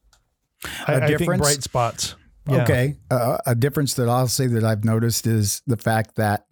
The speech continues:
Speaker 2: the kids are interacting with each other just like they did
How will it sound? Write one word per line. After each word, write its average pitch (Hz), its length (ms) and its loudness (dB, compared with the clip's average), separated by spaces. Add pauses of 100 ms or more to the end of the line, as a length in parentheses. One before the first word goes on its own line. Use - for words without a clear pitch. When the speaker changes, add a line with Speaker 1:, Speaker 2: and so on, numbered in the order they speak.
Speaker 2:
the 113 80 0
kids 135 380 0
are 117 180 0 (380)
interacting 123 880 0
with 139 200 -2
each 156 180 -4
other 117 400 0 (880)
just 120 380 -2
like 120 180 0
they 117 140 0
did 113 360 0